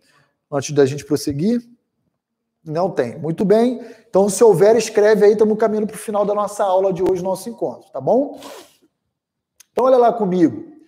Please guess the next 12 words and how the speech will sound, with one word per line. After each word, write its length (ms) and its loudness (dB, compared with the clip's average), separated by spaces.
Versos 540 -2
oito 240 2
a 40 -2
dez. 400 -4
"De 80 -8
um 120 -6
salto 560 -2
se 160 -8
pôs 320 0
em 100 -6
pé", 560 -2
quem? 500 -4